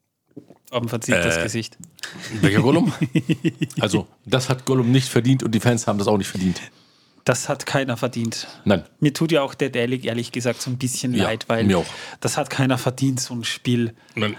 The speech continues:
Speaker 1: hinzuzaubern.
Speaker 2: Nein, nein, wirklich nicht.
Speaker 1: Nee, nein. Es ist Montag und es ist der
Speaker 2: Ach,
Speaker 1: erste
Speaker 2: Manuel, sei
Speaker 1: Montag
Speaker 2: still
Speaker 1: im
Speaker 2: und trink
Speaker 1: November.
Speaker 2: deinen
Speaker 1: Ah, da hat
Speaker 2: Schnaps.
Speaker 1: mir, äh, Torben hat mir hier einen, so ein, was ist das für eine grüne
Speaker 2: Pilzschnaps.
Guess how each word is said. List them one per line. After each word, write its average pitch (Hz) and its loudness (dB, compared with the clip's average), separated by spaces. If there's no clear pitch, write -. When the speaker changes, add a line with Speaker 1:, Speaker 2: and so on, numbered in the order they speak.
Speaker 1:
hinzuzaubern. 110 -4
Speaker 2:
Nein, 92 0
nein, 87 -4
wirklich - -8
nicht. 107 -4
Speaker 1:
Nee, - -14
nein. 117 -4
Es 165 0
ist 165 -4
Montag 160 0
und 160 0
es 147 -4
ist 143 -6
der 147 -6
Speaker 2:
Ach, 139 -2
Speaker 1:
erste 135 -4
Speaker 2:
Manuel, 123 2
sei 92 -2
Speaker 1:
Montag 135 0
Speaker 2:
still 131 2
Speaker 1:
im - 2
Speaker 2:
und - -4
trink 135 2
Speaker 1:
November. 156 2
Speaker 2:
deinen 90 0
Speaker 1:
Ah, - 0
da 180 0
hat 165 0
Speaker 2:
Schnaps. 165 -2
Speaker 1:
mir, 175 2
äh, 175 0
Torben 180 0
hat 175 -2
mir 165 2
hier 160 4
einen, 156 2
so - -4
ein, 151 -2
was 135 -8
ist 156 -8
das 208 -4
für - -4
eine 170 0
grüne 156 0
Speaker 2:
Pilzschnaps. 120 4